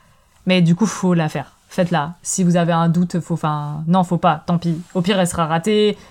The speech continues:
mais au pire, vous reviendrez dessus et, enfin, t'as une idée, tu le referas plus tard, quoi. Faut, faut, faut vraiment, euh, essayer de se,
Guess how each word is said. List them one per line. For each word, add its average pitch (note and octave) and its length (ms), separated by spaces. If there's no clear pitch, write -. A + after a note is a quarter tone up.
mais F3+ 60
au E3+ 80
pire, F#3+ 240
vous F3 160
reviendrez E3 340
dessus G3+ 420
et, E3 280
enfin, F#3 200
t'as F3+ 120
une E3+ 140
idée, F#3 240
tu F3 140
le E3 100
referas D#3+ 300
plus F3 120
tard, E3+ 220
quoi. C#3+ 160
Faut, - 180
faut, E3 240
faut E3 240
vraiment, F3 440
euh, D#3 40
essayer G#3 280
de F3 40
se, E3+ 520